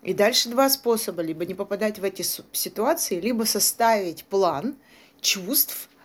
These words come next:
в тех или иных ситуациях. Это очень легко достигается с помощью, м, того упражнения, которое называется «Шкала состояния». Успеха вам и радости.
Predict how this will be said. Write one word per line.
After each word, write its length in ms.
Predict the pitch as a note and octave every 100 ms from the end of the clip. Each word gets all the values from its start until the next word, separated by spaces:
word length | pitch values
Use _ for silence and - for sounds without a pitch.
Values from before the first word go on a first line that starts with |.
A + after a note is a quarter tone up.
| _
в 80 | -
тех 320 | G3+ B3+ -
или 120 | G#3+ F#3
иных 240 | F#3+ G3+
ситуациях. 800 | - F#3 F3 G3 C4+ - G3+ -
Это 300 | G#3+ A3+ - -
очень 380 | A3 G3 F#3+ D#3+
легко 360 | E3 - D#3+
достигается 840 | D3+ D3+ - - G#3 C4 C4 F#3 F3+ - -
с 80 | -
помощью, 760 | - G#3+ A#3 A3 - F#3+ F3+ F3+ - - _
м, 440 | - F3 E3+ E3 -
того 640 | F3 E3+ F3+ G3+ G#3 F#3+
упражнения, 580 | F3 - F3+ A3 C#4 A#3
которое 460 | - E3 A3 A3+ F3
называется 540 | E3 E3 G#3+ G#3+ F3+
«Шкала 600 | D#3+ - E3+ F3 A3+ C#4
состояния». 1000 | C4+ G#3 - F3+ D3+ D#3 D3+ D3 C#3+ D3+ _ - - - - - - -
Успеха 640 | G3 - A#3+ B3+ - A3+
вам 420 | G3 G3+ G#3+ G#3+ _ _ _ _ _ _ _ _ - _ -
и 100 | G3+
радости. 520 | F3+ F3+ - - -